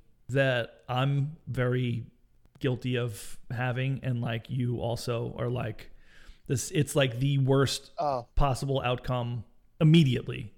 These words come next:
Speaker 1: There's no, there's no, there's no,
Speaker 2: Immediately.
Speaker 1: it's right away. It's
Speaker 2: It sn-, it snowed today. That means I'm never getting the cast off.
Speaker 1: <laughs> Right.
Speaker 2: I'm gonna die.
Speaker 1: Right.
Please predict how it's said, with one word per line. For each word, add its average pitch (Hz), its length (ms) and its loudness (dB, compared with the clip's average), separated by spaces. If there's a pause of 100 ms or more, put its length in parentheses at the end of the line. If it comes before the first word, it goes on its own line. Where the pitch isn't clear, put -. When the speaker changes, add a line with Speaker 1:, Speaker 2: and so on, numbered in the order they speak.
Speaker 1:
There's 151 300 4
no, 170 240 8
there's 160 260 8
no, 175 540 10 (360)
there's 151 220 2
no, 180 320 2
Speaker 2:
Immediately. 147 200 -4 (500)
Speaker 1:
it's - 260 -4
right 185 260 4
away. 117 440 0
It's 139 220 -2 (920)
Speaker 2:
It 175 160 -6
sn-, - 400 -6 (120)
it 175 200 -2
snowed 202 640 0
today. 190 600 0 (680)
That 170 280 2
means 170 340 -6
I'm 156 340 -2
never 160 260 2
getting 147 240 -4
the 139 80 -8
cast 131 380 -4
off. 107 180 -4
Speaker 1:
<laughs> - 20 -14
Right. 139 160 -2
Speaker 2:
I'm 123 60 -4
gonna 135 160 -6
die. 147 360 2
Speaker 1:
Right. 139 320 2